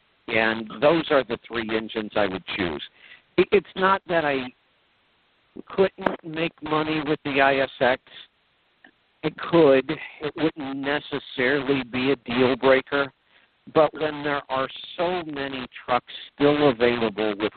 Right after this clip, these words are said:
one of those other three engines, there would be no reason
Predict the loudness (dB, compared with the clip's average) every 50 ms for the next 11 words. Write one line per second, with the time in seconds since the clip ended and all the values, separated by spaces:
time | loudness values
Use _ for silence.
0 | -10 -6 2 4 6 6 6 6 4 2 2 2 0 0 0 2 2 2 2 2
1 | 2 2 0 -4 -6 -6 -6 -4 -4 -2 2 2 2 2 0 -2 -6 -6 -6 -6
2 | -10 -14 -16 -18 -20 -20 _ _ _ _ _ _ _ _ _ _ 4 4 4 4
3 | 0 -4 -4 -6 -8 -6 -2 0 2 2 2 2 2 0 0 -2 -4 -10 -12 -12